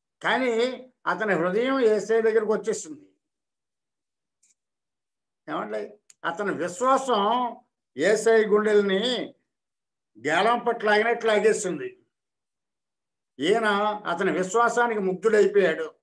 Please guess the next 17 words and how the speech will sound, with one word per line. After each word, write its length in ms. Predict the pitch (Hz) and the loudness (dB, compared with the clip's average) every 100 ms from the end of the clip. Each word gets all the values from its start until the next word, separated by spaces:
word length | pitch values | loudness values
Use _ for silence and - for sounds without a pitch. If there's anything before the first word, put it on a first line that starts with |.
| _ _ _ _ - | _ _ _ _ -6
మనిషి 300 | 160 214 262 | -4 -2 0
లేడు, 320 | 262 262 262 262 254 - - _ _ _ _ _ _ _ _ - | 4 6 6 6 4 -2 -16 _ _ _ _ _ _ _ _ -4
కానీ 200 | 233 247 | -2 0
అతని 240 | 226 220 | -2 0
విశ్వాసం 540 | 196 190 226 208 190 | -2 0 2 2 0
ఇక్కడ 180 | 185 175 | -4 -4
ఉంది. 320 | 151 139 - _ _ _ _ _ _ _ _ 170 | -6 -10 -14 _ _ _ _ _ _ _ _ -12
ఇప్పుడు 280 | 170 226 | -6 -4
కావాల్సింది 640 | 208 165 185 226 220 214 190 | -2 0 2 2 0 -2 2
అదే. 420 | 190 214 196 - _ _ _ _ _ _ _ _ _ _ _ _ _ _ _ _ _ _ _ _ _ _ _ | 2 2 0 -6 _ _ _ _ _ _ _ _ _ _ _ _ _ _ _ _ _ _ _ _ _ _ _
మనం 320 | 143 180 208 185 | -4 0 0 2
మనుషులం 800 | 180 190 226 233 214 214 185 - _ | 0 0 0 2 2 0 -4 -14 _
ఎంత 220 | 165 180 214 | -6 -2 -2
టిప్ 360 | - 185 - | -2 -8 -4
టాప్గా 500 | 208 196 190 202 202 | -2 0 0 0 0
ముస్తాబు 400 | 196 190 196 185 | -2 -2 0 2
అయిపోయినా 760 | 190 185 202 202 247 233 165 | 4 4 0 0 0 -2 -4